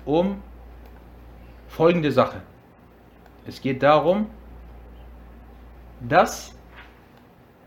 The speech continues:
es beim Morgengebet zwei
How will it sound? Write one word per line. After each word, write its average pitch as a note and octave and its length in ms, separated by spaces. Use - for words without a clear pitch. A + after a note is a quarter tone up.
es D3 180
beim C3 260
Morgengebet F#3 1120
zwei G#3+ 640